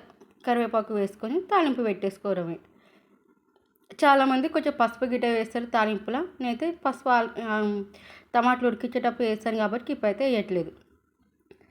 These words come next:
టమాటా చట్నీ అయితే, పల్లి టమాటా చట్నీ అయితే రెడీ అయిపోయింది. ఇప్పుడు బోండా కోసం నేనైతే పిండి ముందే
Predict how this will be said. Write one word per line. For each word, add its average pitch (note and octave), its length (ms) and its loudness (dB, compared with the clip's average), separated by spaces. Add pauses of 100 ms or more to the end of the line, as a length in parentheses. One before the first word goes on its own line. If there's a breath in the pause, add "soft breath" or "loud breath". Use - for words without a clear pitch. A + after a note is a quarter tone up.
(600 soft breath)
టమాటా C4+ 400 2
చట్నీ B3 320 0
అయితే, G#3 160 -2 (100)
పల్లి B3 280 4
టమాటా A#3 340 -2
చట్నీ G#3 300 -2
అయితే F#3 200 -4
రెడీ B3+ 220 2
అయిపోయింది. F#3+ 440 0
ఇప్పుడు C4+ 240 -6
బోండా B3 260 2 (120)
కోసం A#3 280 -4
నేనైతే A#3 320 -2
పిండి A#3+ 200 -2 (160)
ముందే A3+ 220 2